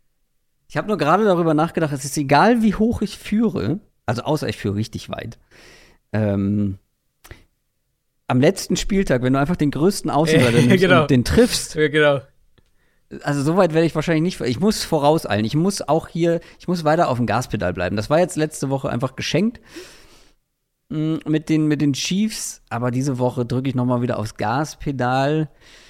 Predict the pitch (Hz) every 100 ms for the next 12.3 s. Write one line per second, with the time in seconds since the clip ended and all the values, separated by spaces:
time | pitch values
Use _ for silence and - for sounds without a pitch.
0 | - - _ _ _ _ - - - -
1 | - - - - - - - - - -
2 | - _ - _ - - - - - 135
3 | - 202 254 - - - _ _ _ _
4 | _ _ - 139 175 170 - - - 147
5 | _ _ _ _ _ _ _ _ _ _
6 | _ _ - 113 131 143 - 123 123 123
7 | 104 78 69 76 117 131 170 170 - 90
8 | - - 92 80 92 151 - 175 160 156
9 | 135 127 127 123 117 120 147 165 165 151
10 | - 143 139 135 120 117 113 117 117 -
11 | _ _ _ _ 117 110 - 123 127 123
12 | 117 - _